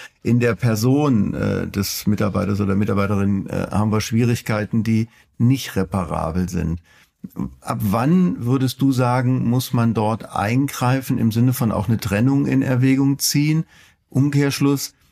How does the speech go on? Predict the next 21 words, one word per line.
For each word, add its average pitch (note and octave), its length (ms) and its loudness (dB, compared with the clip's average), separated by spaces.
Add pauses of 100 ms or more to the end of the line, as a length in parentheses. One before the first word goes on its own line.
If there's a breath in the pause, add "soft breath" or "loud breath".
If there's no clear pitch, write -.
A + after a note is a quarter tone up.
(140)
wie B2+ 260 2
viel D3 200 2
muss C#3+ 220 2
ich B2+ 160 -2
auch - 160 -4
akzeptieren, A#2+ 960 0
dass G2 160 -2
Persönlichkeit B2+ 1040 0
und G#2+ 100 0
Einschränkungen G#2+ 880 0
von G#2 360 -2
Mitarbeiterinnen G#2+ 760 0
und G2+ 80 2
Mitarbeitern A#2 460 0 (400 loud breath)
einfach B2 340 -4
vorhanden C3 540 0
sind G2 400 0
und G#2 260 0
ich G2 240 -2
mir G#2+ 300 2
den, G#2 340 0